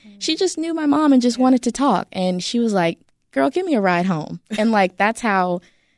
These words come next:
Speaker 2: that's how well they knew each other,
Speaker 1: Yeah.
Speaker 2: 'cause you work long shifts and you see these people often who have to come to hospitals often because we don't have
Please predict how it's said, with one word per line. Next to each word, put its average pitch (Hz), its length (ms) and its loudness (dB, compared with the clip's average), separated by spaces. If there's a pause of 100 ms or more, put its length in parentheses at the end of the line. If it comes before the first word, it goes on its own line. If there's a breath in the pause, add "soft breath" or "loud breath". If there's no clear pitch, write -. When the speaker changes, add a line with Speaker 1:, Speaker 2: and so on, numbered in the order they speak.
(180)
Speaker 2:
that's 254 200 0
how 226 120 2
well 190 240 2
they 180 140 -2
knew 180 200 0
each 170 180 -8
other, 90 340 -8
Speaker 1:
Yeah. - 60 -20
Speaker 2:
'cause 185 180 2
you 185 140 2
work 165 280 2
long 180 240 0
shifts 175 480 -2
and 160 200 -8
you 170 80 -12
see 175 240 -6
these 180 180 -2
people 175 320 -2
often 170 460 -2
who 185 80 2
have 175 180 0
to - 80 -6
come 165 220 0
to 165 60 -4
hospitals 170 600 -8
often 170 460 -4
because 165 400 -6 (360 soft breath)
we 170 120 -2
don't 160 260 -2
have 165 240 -2